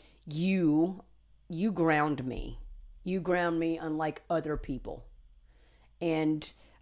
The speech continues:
um, and that's that strong attachment that we have, right? So if I'm feeling, you know, alert, not necessarily activated, but if I'm alert, I know that you are the one that can ground me. And I'm not sure if you even know that.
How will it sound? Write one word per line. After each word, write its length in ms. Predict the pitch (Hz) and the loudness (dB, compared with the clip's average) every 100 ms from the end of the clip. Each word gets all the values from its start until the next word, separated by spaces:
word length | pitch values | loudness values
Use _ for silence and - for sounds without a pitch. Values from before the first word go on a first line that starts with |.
| - | -4
um, 160 | 160 - | -2 0
and 100 | 175 | 2
that's 180 | 165 - | 2 0
that 140 | - | -2
strong 340 | - - 170 160 | 0 2 2 2
attachment 520 | - 175 - 370 - | 0 -2 -4 -4 -2
that 120 | - | -2
we 100 | 143 | -2
have, 320 | 127 - - - - - - - - | -2 -4 -6 -16 -20 -20 -20 -14 -6
right? 140 | 160 | -4
So 120 | - | 0
if 80 | 170 | 0
I'm 120 | 160 | 0
feeling, 760 | 139 - 262 285 240 175 165 165 - - - - - - - - | -2 -4 0 0 2 2 2 0 -4 -20 -20 -20 -20 -20 -20 -6
you 100 | 185 | 0
know, 300 | 170 156 160 - - - - - - - - | 2 2 0 -6 -20 -20 -20 -20 -20 -20 -8
alert, 800 | - 180 165 190 151 165 - - | -2 -2 4 6 6 4 0 -6
not 240 | 196 175 - | -2 -2 0
necessarily 400 | 170 - 170 165 | -4 -4 -4 -2
activated, 540 | 147 156 165 151 143 | -2 -2 -2 -2 -2
but 80 | - | -4
if 80 | 151 | -6
I'm 120 | 143 | -4
alert, 760 | 139 151 175 220 156 120 - - - - - - - - _ | -4 -4 2 2 4 0 -4 -14 -18 -20 -20 -20 -20 -20 _
I 200 | 175 175 | 2 4
know 400 | 175 170 170 170 | 4 4 4 4
that 280 | 160 156 - | 4 2 0
you 440 | 175 151 175 175 - | -6 -2 2 2 4
are 220 | 160 151 | 4 6
the 120 | 147 | 2
one 240 | 147 143 139 | 2 0 0
that 120 | 131 | -6
can 140 | 151 | -8
ground 340 | 127 117 110 113 | -4 -4 -6 -12
me. 260 | - 127 - | -14 -14 -4
And 100 | 160 | 0
I'm 80 | 180 | 0
not 140 | 185 - | 0 -2
sure 140 | 180 | -2
if 160 | 160 185 | -2 2
you 180 | 220 | 6
even 260 | 262 147 127 | 6 6 0
know 120 | 117 - | -2 -2
that. 420 | 113 104 - | -2 -2 -2